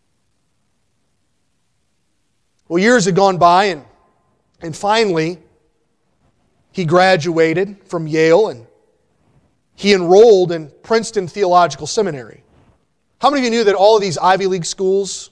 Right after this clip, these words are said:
used to be Baptist colleges? Anybody know that? Yeah, great theological seminaries. He was successful.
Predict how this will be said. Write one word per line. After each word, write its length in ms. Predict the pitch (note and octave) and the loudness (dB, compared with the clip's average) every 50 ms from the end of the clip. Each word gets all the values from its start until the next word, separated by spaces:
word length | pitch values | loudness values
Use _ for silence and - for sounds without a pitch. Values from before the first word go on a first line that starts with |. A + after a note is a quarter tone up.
| _ _ _ _ _ _ _ | _ _ _ _ _ _ _
used 220 | F3+ F#3+ F#3+ - | -6 -6 -4 -4
to 80 | - E3 | -4 -2
be 140 | E3+ F#3 D#3 | -2 -2 0
Baptist 460 | B2+ D3+ D#3+ F3 F3 - D#3 - - | 0 2 2 2 0 -2 -8 -12 -8
colleges? 440 | E3 D#3+ D#3+ D3+ C#3 A2 A2+ G#2+ C3 | -6 -6 -6 -6 -8 -10 -14 -14 -14
Anybody 240 | D3 D3+ D#3 D3+ | -12 -12 -12 -12
know 140 | D3 D3 D3+ | -10 -10 -10
that? 220 | D3+ D#3 E3 E3 E3 E3+ F#3+ _ - | -10 -12 -12 -14 -16 -20 -20 _ -20
Yeah, 300 | - C#3 D3+ C#3 A#2+ A2 - _ _ _ | -18 -16 -16 -16 -16 -18 -20 _ _ _
great 180 | C#3 D#3+ - - | -16 -16 -16 -16
theological 480 | - D3 C3+ C3 C#3 C#3+ C#3 - - - | -14 -12 -12 -12 -12 -12 -14 -18 -18 -16
seminaries. 480 | - D#3 D3 C3 B2 C#3 - - - _ _ _ _ _ _ _ _ _ _ _ _ _ _ _ _ _ _ _ _ _ _ _ _ _ _ _ _ _ _ | -16 -14 -16 -16 -18 -20 -20 -20 -20 _ _ _ _ _ _ _ _ _ _ _ _ _ _ _ _ _ _ _ _ _ _ _ _ _ _ _ _ _ _
He 100 | - E3+ | -6 -4
was 100 | F#3+ E3+ | -4 -4
successful. 600 | - D3+ - - G#3+ A3 - - - C#3 - C#3 | -4 -4 -2 -2 -2 -2 -4 -6 -10 -14 -16 -16